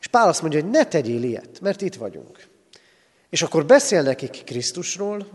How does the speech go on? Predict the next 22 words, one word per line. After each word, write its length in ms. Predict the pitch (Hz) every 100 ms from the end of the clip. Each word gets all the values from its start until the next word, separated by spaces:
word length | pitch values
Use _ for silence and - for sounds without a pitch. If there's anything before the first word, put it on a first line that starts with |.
| 160
beszél 320 | 170 165 131
nekik 240 | 117 113
Krisztusról, 800 | - 143 - - - 139 123 117 - - _ _ _ _ _ - - _ _ _ _ _ _
és 460 | 175 143 - - - - -
ez 120 | 160
az 100 | 170
ember 220 | 214 143
átadja 460 | 131 127 117 98 101
az 140 | 101
életét. 760 | 98 87 - 67 65 - - _ _ _ _
Megkeresztelkedik 1040 | 160 196 - 131 - 127 110 110 101 -
ő 200 | 151 131
és 160 | 110 110
a 60 |
háza 360 | 101 98 - 95
népe. 440 | 87 71 - - _ _ _ _ _ -
Ez 340 | 160 156 - -
annak 440 | 147 139 113 104 107
a 80 |
keresztelőnek 800 | - 107 95 - 104 90 87 85
a 40 | 85
története. 760 | - 87 - 82 80 - -